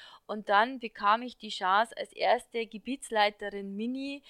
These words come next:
im Bereich Bayern die bayerischen Händler zu betreuen.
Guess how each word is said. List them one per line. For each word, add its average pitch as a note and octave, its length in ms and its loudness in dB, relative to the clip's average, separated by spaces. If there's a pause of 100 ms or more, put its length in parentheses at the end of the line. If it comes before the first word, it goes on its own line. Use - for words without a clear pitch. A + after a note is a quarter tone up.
(200)
im A3 120 -10
Bereich G3+ 540 2
Bayern A3+ 680 4 (360)
die G#3 420 -10
bayerischen G3 420 2
Händler G3 360 -8
zu - 120 -18
betreuen. D#3+ 680 -18